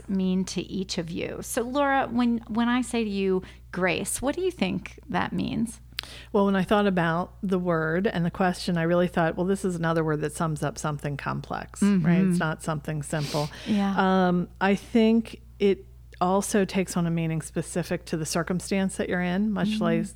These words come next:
Speaker 2: much like grit. Um, it's when you're being tested that grace really comes into play. I think that's when
Speaker 1: Mm.
Speaker 2: we define how someone acts as having grace or being graceful. Um, uh,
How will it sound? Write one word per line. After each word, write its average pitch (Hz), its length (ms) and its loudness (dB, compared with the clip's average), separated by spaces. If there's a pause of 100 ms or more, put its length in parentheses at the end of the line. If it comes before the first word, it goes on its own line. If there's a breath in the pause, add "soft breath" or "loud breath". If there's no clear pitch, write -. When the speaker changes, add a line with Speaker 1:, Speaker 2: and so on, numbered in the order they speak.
(160)
Speaker 2:
much 180 320 -2
like 160 420 -4 (720 loud breath)
grit. 196 480 0
Um, 175 320 0
it's 175 220 -6
when 170 160 2
you're 165 100 0
being 156 260 0
tested 214 680 -2
that 170 180 0
grace 160 480 -2
really 165 580 0
comes 165 320 -4
into 160 300 -2
play. 165 440 -2
I 208 120 2
think 190 160 0
that's 202 200 0
when 160 200 0
Speaker 1:
Mm. - 20 -2
Speaker 2:
we 156 80 -4
define 156 640 -4 (300 loud breath)
how 180 160 0
someone 160 460 -2
acts 160 400 -4
as 160 520 -4
having 160 420 -2 (380)
grace 175 360 0
or 175 60 0
being 170 240 0
graceful. 160 580 -2 (400 loud breath)
Um, 185 500 4 (280)
uh, - 320 -10